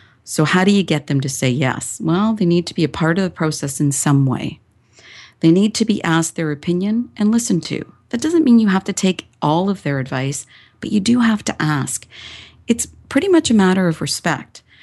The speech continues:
Um, but also, you can learn a ton and avoid some pretty costly mistakes. So the results, um, they're implementing their master brand architecture and beginning to reap the benefits of a common voice for the brand.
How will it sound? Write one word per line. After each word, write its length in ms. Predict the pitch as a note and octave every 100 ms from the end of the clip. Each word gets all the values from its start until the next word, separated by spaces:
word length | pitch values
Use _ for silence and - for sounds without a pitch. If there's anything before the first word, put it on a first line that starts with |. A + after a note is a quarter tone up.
| - _ -
Um, 140 | F3+
but 160 | F3+ G3
also, 520 | B3 F4 - F3 D#3
you 160 | - A3+
can 180 | C#4 A#3
learn 220 | B3+ C4+
a 40 |
ton 520 | A#3+ B3 D#4 B3 E3 - _ _ _ _ _ _ _ -
and 100 | D#3
avoid 320 | D3 C#3+ D3
some 140 | - C#3
pretty 220 | - C3
costly 440 | - C3 B2+ -
mistakes. 580 | A#2+ - - F#2+ - - - - - - - _ - -
So 180 | - E3+
the 120 | D#3+
results, 640 | D#3 D#3 F#3+ C#4+ - - -
um, 500 | F3 F3+ F3+ F3 F3
they're 160 | E3+ F3
implementing 640 | G3+ G#3 F#3+ F3 F3+ G3
their 120 | F3
master 360 | D3 D3 D#3+ D3+
brand 240 | D3 C#3
architecture 800 | D#3 F#3+ G#3 - F#3+ - F#3 G3+ -
and 140 | C#3+
beginning 360 | C#3+ D#3+ D#3+ D#3+
to 120 | D3
reap 180 | D3 D3
the 60 |
benefits 580 | C#3+ D#3 D#3+ - C#3+ -
of 80 | -
a 60 | C#3+
common 440 | - F3 F3+ F3
voice 300 | D#3 C3+ C3+
for 100 | -
the 80 | C3+
brand. 460 | C3+ B2 A2+ -